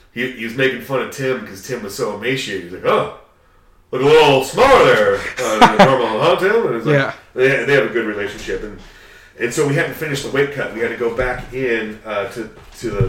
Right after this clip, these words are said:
Speaker 1: to the bath. And the way that Tim does it, everyone does it differently. He does it in the hot bath.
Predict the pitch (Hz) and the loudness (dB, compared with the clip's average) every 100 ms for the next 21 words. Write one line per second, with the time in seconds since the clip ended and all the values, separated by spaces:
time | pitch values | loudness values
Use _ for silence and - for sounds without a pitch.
0 | - - - 123 - - - 110 139 123 | -4 -12 -6 -4 -4 -6 -10 -4 -4 -4
1 | - 151 147 107 110 107 107 107 95 101 | -6 -6 -2 -4 -4 -8 -10 -10 -8 -8
2 | 92 92 110 - 90 92 85 - - - | -8 -10 -10 -10 -14 -16 -18 -20 -20 -12
3 | - 165 160 139 131 117 - 127 - - | -8 0 2 2 0 -4 -8 -6 -8 -10
4 | - - - | -14 -14 -18